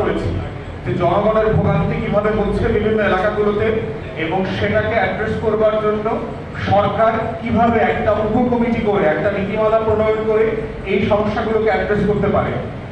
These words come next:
এবং সেই জায়গাতে ফ্যাসিবাদ বিরোধী আন্দোলনের জায়গা থেকে এই বিরোধী দলের প্ল্যাটফর্মগুলো থেকে কারা কারা নির্বাচিত হয়েছেন,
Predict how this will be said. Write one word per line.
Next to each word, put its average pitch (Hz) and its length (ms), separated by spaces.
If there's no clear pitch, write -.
এবং 196 120
সেই 208 180
জায়গাতে 208 440
ফ্যাসিবাদ 226 500
বিরোধী 214 280
আন্দোলনের 196 540
জায়গা 185 220
থেকে 202 200
এই 220 120
বিরোধী 233 300
দলের 233 280
প্ল্যাটফর্মগুলো 220 580
থেকে 190 180
কারা 190 240
কারা 202 220
নির্বাচিত 208 360
হয়েছেন, 190 300